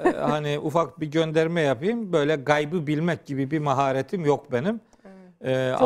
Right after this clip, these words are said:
Speaker 1: Allah'ın
Speaker 2: şükür, elhamdülillah
Speaker 1: E, çok
Speaker 2: yok
Speaker 1: şükür.
Speaker 2: hocam.
Speaker 1: İyi
Speaker 2: Ki
Speaker 1: ki de yok.
Speaker 2: koşmamış oluyorsunuz
Speaker 1: Evet, e,
Speaker 2: böyle.
Speaker 1: elhamdülillah yok. Ben şimdi buradan kardeşlerime aktaracağım.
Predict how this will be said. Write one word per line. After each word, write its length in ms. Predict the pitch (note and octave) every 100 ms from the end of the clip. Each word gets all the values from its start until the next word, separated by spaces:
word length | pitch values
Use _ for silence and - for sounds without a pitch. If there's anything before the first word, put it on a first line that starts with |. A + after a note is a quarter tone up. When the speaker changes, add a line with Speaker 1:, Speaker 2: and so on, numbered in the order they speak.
| C#3+
Speaker 1:
Allah'ın 360 | E3+ F3 A3+ A3
Speaker 2:
şükür, 120 | -
elhamdülillah 720 | F3+ G#3+ A3+ A3+ G3+ F#3 F3+
Speaker 1:
E, 20 | G3
çok 80 |
Speaker 2:
yok 120 | G3+ G#3
Speaker 1:
şükür. 220 | E3+ F3+
Speaker 2:
hocam. 280 | G3+ G3+ D#4+
Speaker 1:
İyi 140 | F#3+
Speaker 2:
Ki 60 | F3+
Speaker 1:
ki 100 | F3+
de 40 |
yok. 100 | D3+
Speaker 2:
koşmamış 460 | A#3 A#3 G3 F3 F3+
oluyorsunuz 560 | E3+ D3+ D#3 - - E3+
Speaker 1:
Evet, 180 | C#3 A2
e, 40 |
Speaker 2:
böyle. 260 | D#3+ D#3+ F3+
Speaker 1:
elhamdülillah 720 | F#3 G3+ A3 F#3+ E3+ D#3+ D#3
yok. 240 | A3 A#3 - _ _ _ _ _ F3
Ben 160 | G#3+
şimdi 300 | G#3+ A#3 A3
buradan 320 | F#3+ G3 G#3+
kardeşlerime 640 | G3+ G3 F#3 F3+ G3+ F3+ F3
aktaracağım. 640 | E3 E3 E3 C#3+ C#3+ F#2